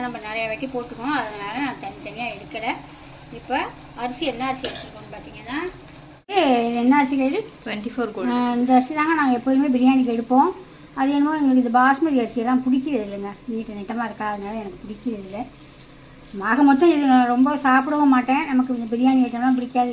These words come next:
Speaker 1: எனக்கு வந்து வெள்ளை சாதம், அப்புறம் வந்து சிக்கன் வறுத்துருக்கேன்,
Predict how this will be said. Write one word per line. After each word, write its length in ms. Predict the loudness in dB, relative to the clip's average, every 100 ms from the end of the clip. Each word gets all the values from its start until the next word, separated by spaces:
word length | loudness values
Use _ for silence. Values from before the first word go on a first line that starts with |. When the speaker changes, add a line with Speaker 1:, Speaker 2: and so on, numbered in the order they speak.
| -6
Speaker 1:
எனக்கு 180 | -8 -4
வந்து 160 | 0 0 0
வெள்ளை 260 | 0 0 0
சாதம், 340 | -2 0 -2 -4 -16 -20 -20 -20 -14 -12
அப்புறம் 220 | -6 -6 -4
வந்து 180 | 0 2 2 -4 -8 -8
சிக்கன் 300 | -4 0 0
வறுத்துருக்கேன், 500 | -2 -8 -4 -4